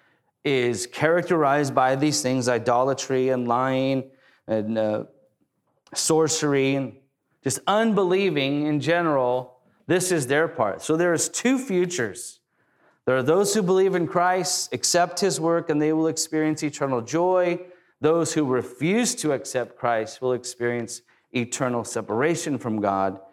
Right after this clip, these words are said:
and torment in what he describes, if you look at verse eight again, as the lake that burns with fire and brimstone. This is the future for humanity.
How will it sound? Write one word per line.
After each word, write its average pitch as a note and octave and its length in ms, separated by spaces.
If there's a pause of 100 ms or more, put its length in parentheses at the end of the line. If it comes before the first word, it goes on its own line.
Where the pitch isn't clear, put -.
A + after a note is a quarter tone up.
(180)
and F#2+ 160
torment A#2+ 560
in A2 100
what G#2+ 160
he C#3+ 220
describes, F#2+ 760 (600)
if F2 120
you G#2 80
look G#2 140
at A2+ 80
verse G2+ 360
eight A2+ 280
again, F#2+ 340
as G2 200
the G2 100
lake G#2+ 380
that F#2 180
burns G2+ 500
with G2 200
fire E2+ 480 (360)
and G2 160
brimstone. A2 640 (1400)
This D3 180
is B2+ 140
the A#2 80
future C#3+ 400
for B2+ 240
humanity. A#2+ 760